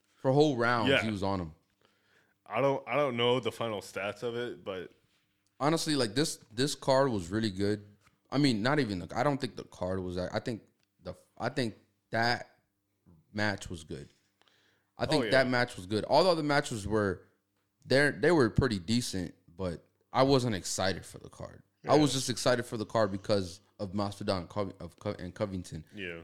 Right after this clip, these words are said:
Speaker 1: But the next one, the next one, oh my God.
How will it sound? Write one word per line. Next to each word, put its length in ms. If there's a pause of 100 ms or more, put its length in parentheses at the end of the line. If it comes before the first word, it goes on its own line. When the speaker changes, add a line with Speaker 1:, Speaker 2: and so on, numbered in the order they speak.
(200)
Speaker 1:
But 200
the 100
next 440
one, 300 (1900)
the 140
next 460
one, 100 (920)
oh 200
my 140 (300)
God. 160